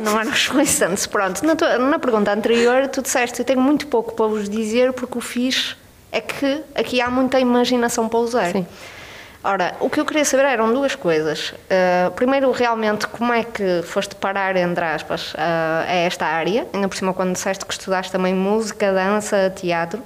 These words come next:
Speaker 1: Eu gostava de saber essa parte, fiquei mesmo curiosa. E, hum, gostava de saber também se achas que a imaginação e a fantasia também são componentes essenciais para fazeres bem o teu trabalho.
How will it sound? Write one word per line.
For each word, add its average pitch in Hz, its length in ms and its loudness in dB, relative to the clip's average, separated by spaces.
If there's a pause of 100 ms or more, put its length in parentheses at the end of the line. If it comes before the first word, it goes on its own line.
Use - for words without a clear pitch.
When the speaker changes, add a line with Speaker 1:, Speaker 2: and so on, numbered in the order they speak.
(580)
Speaker 1:
Eu 196 100 -4
gostava 240 320 0
de 240 80 -4
saber 208 480 2
essa 190 320 -2
parte, 180 300 -4
fiquei 208 160 -2
mesmo 202 320 0
curiosa. 185 520 0 (540)
E, 240 300 0 (280)
hum, 247 540 0 (480)
gostava 220 540 -2
de 220 60 -8
saber 202 420 2
também 190 520 0
se 202 200 -2
achas 196 320 -2
que 190 400 0 (100)
a 220 60 0
imaginação 220 920 2
e 185 100 2
a 196 40 0
fantasia 196 800 0 (240)
também 208 320 0
são 175 480 -2 (180)
componentes 208 600 -2
essenciais 202 960 -2
para 202 200 -2
fazeres 202 380 0
bem 196 260 0
o 202 80 0
teu 190 200 -4
trabalho. 190 340 -2